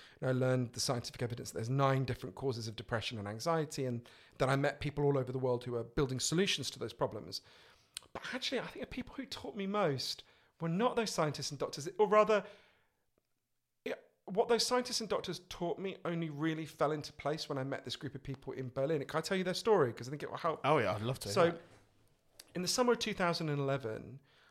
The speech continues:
Speaker 1: on a big anonymous council estate in Berlin,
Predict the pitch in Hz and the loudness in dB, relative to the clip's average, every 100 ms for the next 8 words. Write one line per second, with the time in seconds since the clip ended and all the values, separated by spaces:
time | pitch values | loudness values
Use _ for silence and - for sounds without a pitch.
0 | _ - 147 143 175 156 151 139 131 127 | _ -4 -2 0 0 2 2 2 0 -2
1 | - 151 139 - 127 - 120 120 123 113 | -4 -4 -4 -4 -6 -6 -6 -6 -8 -6
2 | 117 117 120 110 107 | -6 -4 -4 -6 -8